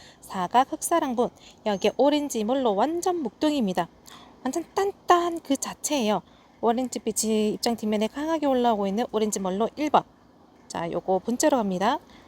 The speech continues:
어, 이 번은요, 핑크 스텔라고요. 자, 요 화분도 흑사랑분에 심겨져 있어요. 흑사랑분이 참 예쁘죠? 햇빛이 지금 살짝 들어옵니다. 자, 흑사랑분 심겨져 있는 핑크 스텔라. 자, 요것도 색감이, 어,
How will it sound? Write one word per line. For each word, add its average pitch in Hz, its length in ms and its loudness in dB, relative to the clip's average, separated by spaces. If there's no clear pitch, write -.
어, 220 180 4
이 247 120 -2
번은요, 294 460 2
핑크 359 240 -2
스텔라고요. 277 840 2
자, 185 220 -4
요 226 200 2
화분도 247 640 2
흑사랑분에 320 640 2
심겨져 247 400 -2
있어요. 196 320 -2
흑사랑분이 262 440 0
참 277 220 -6
예쁘죠? 190 300 -2
햇빛이 247 380 -8
지금 202 160 -4
살짝 269 320 -2
들어옵니다. 196 540 0
자, - 140 -10
흑사랑분 254 500 0
심겨져 247 380 0
있는 214 140 0
핑크 294 300 -4
스텔라. 247 380 0
자, 185 160 -6
요것도 254 240 0
색감이, 269 520 -2
어, 185 320 0